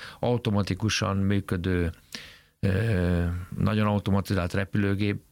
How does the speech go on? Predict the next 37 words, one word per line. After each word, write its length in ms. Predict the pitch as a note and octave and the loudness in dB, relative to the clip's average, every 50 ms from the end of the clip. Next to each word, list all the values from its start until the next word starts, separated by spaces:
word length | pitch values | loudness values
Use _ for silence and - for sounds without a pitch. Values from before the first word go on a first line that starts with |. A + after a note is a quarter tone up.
| _ _ _ _ | _ _ _ _
amelyikből 580 | - F#2 F#2 F#2+ F#2+ F#2+ F#2+ F#2 F#2+ G2+ F#2 - | -2 0 2 2 2 2 0 0 0 -2 -2 -2
kettő 360 | - G#2 F2+ - - - D#2+ | -2 -2 -4 -4 -2 -2 -2
is 120 | D#2 D#2 | -2 0
lezuhant, 580 | - F#2 F2+ E2+ G2 F#2 F#2+ F#2+ G2 F#2+ F2+ E2+ | 0 0 0 0 0 0 2 2 2 0 0 0
mert, 340 | G2+ F#2+ F#2+ F2+ - - - | 0 0 0 0 -2 -2 -2
ö, 100 | G2+ G2 F#2+ - - - - - _ _ | -2 -2 -2 -4 -10 -20 -20 -20 _ _
nem 200 | - A#2 A2 G2 | -2 -2 0 0
olyan 260 | F#2+ F#2+ F#2 F2 F2 | 0 2 2 2 2
volt 260 | F2+ F#2 F2+ F2+ - F#2+ | 2 2 0 0 0 0
a 40 | |
minősége, 600 | F#2 F2+ F2 F2 F2 F2 E2 - - F#2 F2+ G2+ | 2 2 2 2 2 0 0 0 0 0 0 0
nem 280 | G#2+ G#2+ G#2+ G2+ G2+ F#2+ | 2 2 2 2 2 2
dolgoztak 600 | G#2 G#2 G2 G2 F2 G2 F#2 - - G#2 F#2 - | 2 2 2 2 0 0 0 0 -2 -4 -2 0
annyit 340 | G2+ F#2+ F#2 F2+ E2+ - - | 0 0 0 0 -2 -2 -2
rajta 380 | F2+ E2+ D#2+ D#2+ - - F2+ | -2 0 0 -2 -2 -2 -2
a 40 | F2 | 0
mérnökök, 720 | - F2 F2 F2+ G2 G#2 G#2 G2+ - - A2 G#2+ G2 - - - - - - - - | 0 0 0 0 0 0 0 0 0 0 0 -2 -2 -4 -8 -14 -16 -16 -10 -4 -2
hogy 140 | A2+ G#2+ | 0 0
a 60 | G#2+ - | 0 0
pilóták 560 | - A2 G#2 G#2 G2+ F#2+ - - G2 F#2+ - | -2 0 0 0 0 -2 -2 -2 -4 -2 0
mindent 360 | A2 G#2+ G2 F#2+ F2+ F2 - | 0 0 2 0 0 -2 -2
értsenek, 480 | G#2 G2+ G2 - - G#2 G#2 F#2+ - - | -2 -2 0 0 0 0 0 0 0 -2
és, 200 | G2 - - - - - - - - - _ _ - - - - | -2 -2 -4 -6 -10 -18 -20 -20 -20 -20 _ _ -20 -18 -8 -2
és 260 | A#2 A2 F#2 - - | 0 0 0 0 0
tudjanak 380 | - B2+ G#2 A2+ G#2 G2+ F#2 | 0 0 2 2 2 2 2
valamit 360 | G#2 G#2+ G#2 G2+ G2+ G2+ - G#2+ | 0 0 2 2 0 0 0 0
al-, 200 | G2 G2 G2+ - | 0 0 -2 -2
az 180 | - G#2 G2 F#2+ | -2 -2 0 0
ellen 260 | G2+ F#2+ F2+ - F#2+ | 0 0 -2 -2 -2
tenni, 240 | - G2+ G#2 G#2+ G#2 | -2 0 2 2 2
hogy 160 | G2+ G2 F#2+ | 2 2 0
a 60 | F#2 | -2
gép 340 | F2 G2+ F#2+ F#2 F2 - - - - | -2 -2 -2 -2 -2 -6 -10 -8 -4
orra 320 | - G#2 F#2+ F#2 F#2+ F#2 | -2 0 0 0 0 0
automatikusan 880 | F#2 F#2 E2+ - - E2 E2+ D#2+ D2 E2+ F2+ F2 - - F#2 E2+ D#2+ - - - - _ _ - _ - - _ | 0 0 -2 -2 -2 -2 -2 -2 -2 -2 -2 -2 -2 0 0 -2 -2 -4 -10 -16 -20 _ _ -20 _ -20 -12 _
lefelé 640 | - G#2 G2 F#2+ F2+ - E2+ D#2+ D#2 D#2+ D#2+ D2+ D2 | -2 -2 -2 -2 -4 -6 -6 -6 -4 -4 -4 -4 -4
ment, 560 | D2+ D2+ D2+ D2+ D2 D2+ - - - - | -4 -4 -4 -4 -4 -6 -8 -10 -12 -12